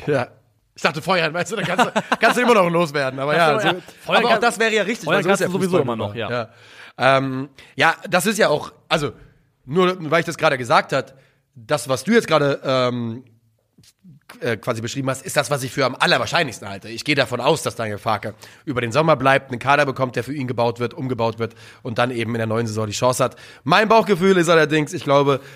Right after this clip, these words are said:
Speaker 1: das ist nichts, was zukunftsträchtig ist und was mir eben die Sorgen machen würde, hast du gerade eben beschrieben,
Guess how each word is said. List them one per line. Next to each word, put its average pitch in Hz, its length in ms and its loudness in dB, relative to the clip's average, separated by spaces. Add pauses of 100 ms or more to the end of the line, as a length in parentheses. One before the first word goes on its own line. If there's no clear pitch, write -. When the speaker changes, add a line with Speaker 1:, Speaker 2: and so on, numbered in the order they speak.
(120)
Speaker 1:
das 156 240 2
ist - 320 -4
nichts, 165 420 -2 (260)
was 135 500 0 (120)
zukunftsträchtig 170 760 0
ist 160 180 -2 (180)
und 123 100 -10
was 127 100 -2
mir 131 120 -4
eben 117 140 -4
die 113 60 -4
Sorgen 147 360 2
machen 143 260 2
würde, 131 340 0 (440)
hast - 160 -18
du 123 40 -18
gerade 123 180 -2
eben 143 120 0
beschrieben, 135 440 -2